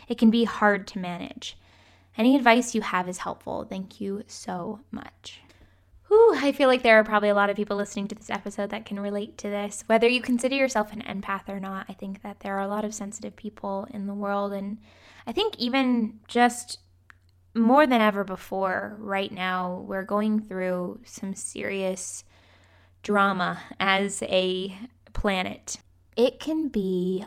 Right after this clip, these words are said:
a lot to wake up in the morning, to look at the news and see what's happening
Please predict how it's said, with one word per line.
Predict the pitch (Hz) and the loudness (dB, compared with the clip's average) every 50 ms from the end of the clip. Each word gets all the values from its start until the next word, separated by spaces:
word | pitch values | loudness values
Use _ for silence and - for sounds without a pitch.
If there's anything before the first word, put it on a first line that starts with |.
| - _ _ | -14 _ _
a | 170 165 | -8 -6
lot | 160 165 156 160 160 - - _ _ - - - - _ _ _ _ _ _ | -6 -10 -10 -10 -10 -12 -14 _ _ -18 -18 -18 -20 _ _ _ _ _ _
to | - - - 175 175 175 170 | -20 -14 -12 -10 -8 -8 -10
wake | 165 180 190 202 220 | -8 -4 -4 -2 -2
up | 247 240 247 | -2 -2 0
in | 233 | 0
the | 226 220 | 0 0
morning, | 208 202 196 190 190 185 180 180 180 196 214 240 | 0 -2 -4 -6 -6 -6 -6 -8 -8 -10 -12 -14
to | - - | -10 -10
look | 185 185 185 | -10 -10 -10
at | 190 | -10
the | - 190 | -10 -8
news | 180 175 170 165 165 165 165 | -8 -8 -8 -10 -12 -12 -14
and | 175 175 185 | -14 -16 -14
see | - - - 180 170 165 160 156 160 175 202 _ _ _ _ _ _ _ _ - | -14 -12 -10 -10 -10 -8 -10 -10 -14 -16 -20 _ _ _ _ _ _ _ _ -20
what's | _ - 196 196 196 - - | _ -8 -6 -6 -6 -6 -4
happening | - 170 170 - - 185 180 175 175 170 170 175 - - - | -4 -4 -4 -4 -8 -8 -8 -6 -6 -8 -10 -12 -14 -16 -18